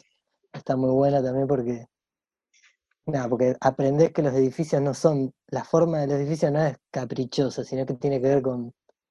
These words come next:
un contexto histórico, con un contexto político, un contexto geográfico. Eh, entonces empezás como a que, a ver que la forma de las cosas muchas veces no es caprichosa, sino que, que tiene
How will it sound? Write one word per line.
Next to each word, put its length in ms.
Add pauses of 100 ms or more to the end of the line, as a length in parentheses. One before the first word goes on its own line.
(160)
un 80
contexto 500
histórico, 680
con 140
un 60
contexto 800
político, 600
un 120
contexto 800
geográfico. 960 (840)
Eh, 180
entonces 560
empezás 500
como 240
a 80
que, 120
a 140
ver 220
que 140
la 140
forma 460
de 80
las 160
cosas 340 (200)
muchas 280
veces 220 (320)
no 120
es 140
caprichosa, 760
sino 340
que, 240 (640)
que 80
tiene 440